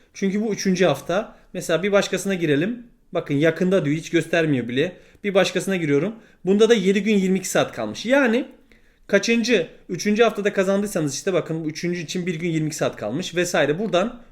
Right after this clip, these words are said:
gözüküyor. Bakın açmak istersem aça basıyorum. Peki açarsam içinden neler çıkabilir? Arkadaşlar burada şunu söyleyelim.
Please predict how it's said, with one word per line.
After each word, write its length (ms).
gözüküyor. 520
Bakın 180
açmak 320
istersem 380
aça 220
basıyorum. 460
Peki 380
açarsam 440
içinden 340
neler 280
çıkabilir? 500
Arkadaşlar 560
burada 540
şunu 280
söyleyelim. 540